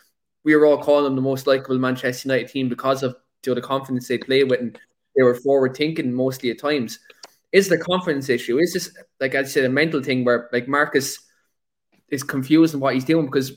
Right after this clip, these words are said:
what Marcus Rashford really is as a left,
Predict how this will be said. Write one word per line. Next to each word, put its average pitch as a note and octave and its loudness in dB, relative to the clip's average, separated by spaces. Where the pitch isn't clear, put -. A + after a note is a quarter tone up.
what F3 4
Marcus F3 -2
Rashford C#3 -2
really C3+ 2
is D#3+ -2
as C#3 0
a C3+ 2
left, D3 2